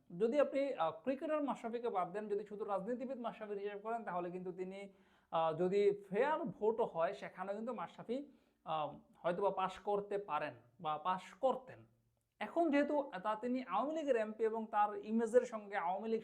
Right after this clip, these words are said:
শব্দটা জড়িয়ে রয়েছে, আওয়ামী লীগের সহযোগী তিনি ছিলেন, জালিমের সহযোগী তিনি ছিলেন, স্বৈরাচারের সহযোগী তিনি ছিলেন, এই ট্যাগগুলো কিন্তু এখন মাশরাফির সঙ্গে জড়িয়ে রয়েছে। এই ট্যাগগুলো যদি আপনি বাদ দেন তাহলে কিন্তু মাশরাফি বিন মুর্তজা আওয়ামী লীগের অন্যান্য এমপি যারা রয়েছে তাদের তুলনায় বেশ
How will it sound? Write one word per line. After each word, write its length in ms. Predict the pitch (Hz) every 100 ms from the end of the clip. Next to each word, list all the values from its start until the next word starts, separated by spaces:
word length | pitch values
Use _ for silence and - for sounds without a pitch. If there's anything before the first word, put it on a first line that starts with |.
| -
শব্দটা 320 | 175 190 185
জড়িয়ে 320 | 175 180 185
রয়েছে, 380 | 165 160 165 170 - _ -
আওয়ামী 300 | 165 185 214
লীগের 260 | 208 208 -
সহযোগী 520 | - 160 220 240 214
তিনি 260 | 202 190
ছিলেন, 340 | 180 190 196 196 - - - -
জালিমের 440 | 156 170 247 320 311
সহযোগী 460 | - 240 214 226
তিনি 240 | 240 226 220
ছিলেন, 300 | 220 226 214
স্বৈরাচারের 640 | - 226 269 269 247 226
সহযোগী 480 | - 180 185 202 202
তিনি 180 | 202 202
ছিলেন, 240 | 202 202
এই 120 | 208
ট্যাগগুলো 540 | 202 262 285 247 294 277
কিন্তু 200 | 262 254
এখন 140 | 247
মাশরাফির 340 | 208 - 196
সঙ্গে 280 | 196 170 160
জড়িয়ে 260 | 165 240 277
রয়েছে। 320 | 160 147 196 240 - _ _ _ _ _ _ _ _ _ _ -
এই 120 | 285
ট্যাগগুলো 380 | 285 247 294 285
যদি 160 | 285
আপনি 140 | 277 339
বাদ 400 | 180 180 196 196
দেন 180 | 180 196 247 - _ _
তাহলে 240 | 233 247 247
কিন্তু 200 | 254 254
মাশরাফি 360 | 208 226 208
বিন 160 | 233 226
মুর্তজা 400 | 226 226 226 226
আওয়ামী 200 | 190 196
লীগের 160 | 214
অন্যান্য 320 | 208 202 269 285
এমপি 220 | 226 226
যারা 200 | 196 202
রয়েছে 240 | 202 233
তাদের 220 | 220 180
তুলনায় 320 | 180 190 214
বেশ 120 | 180